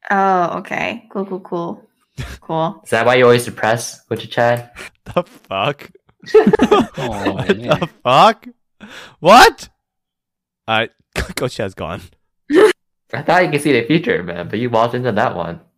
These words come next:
Speaker 2: Gone.
Speaker 1: <laughs> Okay, next question. A man who was outside in the rain without an umbrella or hat didn't get a single hair on his head wet. Why?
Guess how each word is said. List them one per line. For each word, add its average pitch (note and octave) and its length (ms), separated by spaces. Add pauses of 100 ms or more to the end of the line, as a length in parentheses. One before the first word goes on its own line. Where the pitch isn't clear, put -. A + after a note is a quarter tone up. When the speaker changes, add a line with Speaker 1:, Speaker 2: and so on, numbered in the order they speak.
(1080)
Speaker 2:
Gone. E2 280 (640)
Speaker 1:
<laughs> B3 60 (1120)
Okay, G#3+ 280
next A3 240
question. A3+ 680 (600)
A G#3 60
man D4 380
who D4+ 120
was C4+ 200
outside A3 520
in G3+ 120
the E3+ 120
rain F3 500
without F3+ 340
an F3 120
umbrella G#3+ 720
or F#3+ 140
hat G3 400
didn't E3+ 200
get E3 120
a - 80
single A3+ 400
hair G3+ 300
on F3+ 120
his E3+ 240
head D3+ 260
wet. - 460 (300)
Why? G#2+ 420